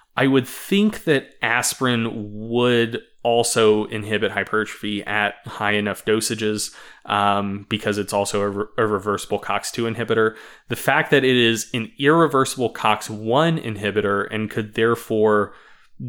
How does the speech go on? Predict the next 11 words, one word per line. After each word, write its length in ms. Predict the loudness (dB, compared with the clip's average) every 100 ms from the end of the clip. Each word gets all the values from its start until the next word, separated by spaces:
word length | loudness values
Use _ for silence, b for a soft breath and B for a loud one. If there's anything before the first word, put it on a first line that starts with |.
| -10
maybe 580 | -6 -2 2 2 2 -2
decrease 480 | -4 -6 -6 -6 -2
the 100 | -2
inflammatory 640 | -2 -2 -4 -4 -2 0 0
response 480 | -4 -4 -4 -4
even 200 | -6 -8
further 640 | -8 -2 0 2 2 0 B B B -8
might 460 | -2 0 2 0
actually 400 | 0 -2 0 -2
make 260 | 0 0 0
it 220 | 0 -2